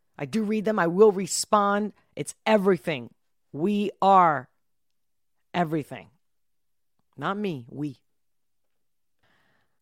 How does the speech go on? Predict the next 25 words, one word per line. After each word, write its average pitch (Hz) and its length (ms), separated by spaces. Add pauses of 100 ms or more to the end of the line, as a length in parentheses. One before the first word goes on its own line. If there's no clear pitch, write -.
(160)
<sighs> - 0
I've - 1120
been 135 180
looking 135 240
forward 139 360
to 123 80
looking 131 280
at 143 140
the 127 100
live 330 300
chat. 311 380 (240)
How 339 100
you 403 240 (140)
doing? 440 360
How 403 80
you 370 140
guys 392 200 (160)
doing? 415 400 (840)
Thank 180 200
you 180 60
for 175 160
being 165 300
here. 170 220
Pam 226 340
Sheldon. 226 640